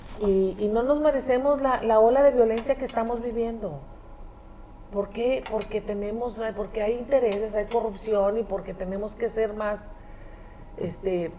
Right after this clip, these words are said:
más, más, eh, empáticos unos con los otros.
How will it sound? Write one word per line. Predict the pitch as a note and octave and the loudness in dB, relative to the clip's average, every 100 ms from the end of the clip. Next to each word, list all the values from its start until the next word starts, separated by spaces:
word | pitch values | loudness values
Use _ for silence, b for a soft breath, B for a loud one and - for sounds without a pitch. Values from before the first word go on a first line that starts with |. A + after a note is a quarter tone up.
| - - - - - - - - - - - - - - - - - - - - - - - F#3+ F#3+ | -16 -18 -18 -20 -20 -18 -18 -18 -18 -18 -18 -18 -18 -18 -16 -16 -16 -16 -18 -16 -18 -18 -14 -8 -4
más, | F#3+ F3+ - - G3+ | -6 -8 -14 -10 -6
más, | G3 G3+ F3+ - - | -4 -6 -8 -14 -8
eh, | A3 G#3 F#3+ F#3 F3+ - - | -6 -4 -6 -8 -12 -16 -12
empáticos | F#3 F3+ F#3 F#3+ F#3+ F3 E3 | -10 -6 -6 -6 -8 -8 -8
unos | E3+ E3 | -8 -10
con | - D#3 | -10 -12
los | C#3+ C3+ | -10 -12
otros. | - - | -14 -16